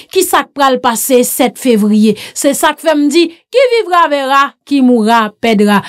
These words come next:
Sa ka la ka wèl, paske van pral vante, tout moun ap gen chans, wè, tout bouda pou l la. Medam, madmwazèl e mesye, jounen jodi a la,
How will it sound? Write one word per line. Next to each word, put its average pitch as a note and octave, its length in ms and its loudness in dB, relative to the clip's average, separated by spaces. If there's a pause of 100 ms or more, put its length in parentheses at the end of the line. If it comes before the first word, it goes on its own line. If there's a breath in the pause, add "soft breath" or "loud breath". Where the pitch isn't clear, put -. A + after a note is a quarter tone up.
Sa - 380 -4
ka D4 180 -2
la B3+ 180 0
ka A3 200 -2
wèl, B3+ 240 0
paske C4 380 0 (200 loud breath)
van G#4+ 360 -2
pral G4 260 0
vante, D4 400 -2
tout F#4 300 -4
moun C#4+ 220 -4
ap C4 240 -2
gen A#3 120 0
chans, B3 360 0 (200 loud breath)
wè, C4 380 0
tout B3 180 -8
bouda A3 320 2
pou C4 220 2
l G#3+ 140 0
la. E3+ 120 -16 (180)
Medam, A#4 260 0
madmwazèl G#4 560 -2
e F#4+ 160 -2
mesye, F4+ 460 0
jounen E4+ 340 0
jodi D4 400 0
a C#4 80 2
la, C#4+ 300 0